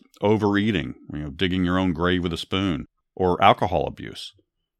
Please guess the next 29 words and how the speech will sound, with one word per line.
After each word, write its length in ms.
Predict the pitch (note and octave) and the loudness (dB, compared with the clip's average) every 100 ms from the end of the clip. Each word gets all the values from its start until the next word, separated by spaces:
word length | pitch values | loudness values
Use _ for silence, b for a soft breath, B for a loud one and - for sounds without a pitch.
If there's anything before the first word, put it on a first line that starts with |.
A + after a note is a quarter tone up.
| _ _ _ - | _ _ _ 0
God 240 | G#2 D3 | 4 6
forbid 440 | D#3 C3 A#2+ G#2 F2 | 4 6 6 6 4
that 80 | |
we 240 | E2 B2 C3+ | 2 2 4
add 240 | G2 F#2+ | 2 2
to 80 | F2+ | -2
the 100 | D#2+ | -6
pain 420 | - - A#2+ B2 | -6 -2 2 2
of 100 | G2+ | 0
someone 420 | - G2 F2+ F2+ | -4 -2 0 0
who 180 | E2 F2 | -2 -2
has 140 | E2 D#2+ | -4 -2
lost 340 | F2 F#2 - | 0 0 -4
a 60 | F2 | -2
loved 300 | F#2 F#2+ E2 | 0 0 0
one 300 | D#2+ D#2 D2+ | -2 -2 -4
through 180 | F#2 | -4
the 60 | D#2+ | -6
tragedy 540 | - F#2+ F2+ E2+ D2 | -2 0 0 0 -6
of 100 | D2 | -8
suicide 640 | - C3+ C3+ - C#2 C2 - | -4 0 0 0 -4 -6 0
by 120 | G2 | 2
making 320 | F#2+ F2+ F2+ | 2 0 -4
a 40 | D#2+ | -4
judgment 480 | D#2+ G2+ G2 E2+ | 0 2 2 -2
about 240 | D#2 D#2 D2+ | -2 -2 -2
their 140 | E2 | -4
eternal 340 | D#2 F2+ E2 C#2+ | -4 -4 -4 -4
destiny. 600 | D#2+ E2 - - - | -6 -6 -8 -16 -16